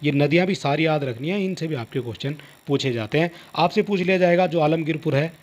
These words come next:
सिंधु सभ्यता, सिंधु सभ्यता का स्थान वो किस नदी के किनारे है,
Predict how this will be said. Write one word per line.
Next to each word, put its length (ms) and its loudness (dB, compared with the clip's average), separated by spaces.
सिंधु 280 -2
सभ्यता, 500 0
सिंधु 360 -4
सभ्यता 400 -4
का 100 0
स्थान 280 2
वो 220 -8
किस 180 2
नदी 220 6
के 100 0
किनारे 320 -6
है, 140 -12